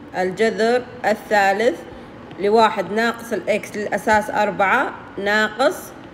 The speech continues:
لوغاريتم اثنين إكس زائد الواحد للأساس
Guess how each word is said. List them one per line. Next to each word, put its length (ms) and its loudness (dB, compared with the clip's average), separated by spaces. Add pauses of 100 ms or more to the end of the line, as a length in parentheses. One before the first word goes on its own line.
(540)
لوغاريتم 1000 4 (1800)
اثنين 440 4
إكس 260 0 (160)
زائد 380 4
الواحد 600 2 (920)
للأساس 760 2